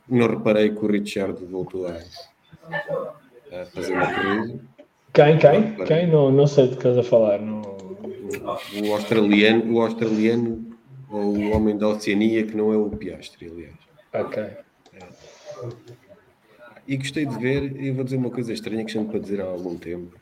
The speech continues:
Speaker 1: e que nem sequer fui verificar os, os, porque vocês eu vinha-vos a ouvir e já falaram um bocadinho das outras partes todas. Pá, eu tô, eu não sei porquê, mas cada vez que acaba uma corrida,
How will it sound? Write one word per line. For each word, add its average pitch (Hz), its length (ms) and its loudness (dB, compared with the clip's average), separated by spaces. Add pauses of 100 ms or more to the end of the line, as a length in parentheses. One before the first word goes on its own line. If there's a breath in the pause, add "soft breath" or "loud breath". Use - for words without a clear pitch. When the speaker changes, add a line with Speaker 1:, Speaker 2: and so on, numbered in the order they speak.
(220)
Speaker 1:
e 98 140 -10
que - 160 -16
nem 98 80 -4
sequer 104 200 -6
fui 101 160 -8
verificar 90 460 -10
os, 85 400 -10
os, 87 160 -12
porque - 640 -8
vocês 95 320 -6
eu 92 80 -6
vinha-vos 92 280 -2
a 92 80 -2
ouvir 92 240 -4
e 92 60 -6
já 87 140 -8
falaram 87 300 -6
um 87 60 -6
bocadinho 90 260 -8
das 90 120 -10
outras 87 220 -12
partes - 320 -16
todas. - 360 -18 (800)
Pá, - 180 -12 (840)
eu 131 100 -4
tô, 151 120 -4 (200)
eu 143 400 -2
não 139 120 0
sei 143 160 -4
porquê, - 280 -8
mas 107 160 -2
cada 127 220 -4
vez 98 160 -8
que 113 80 -6
acaba 110 220 -6
uma 104 200 -4
corrida, 87 460 -10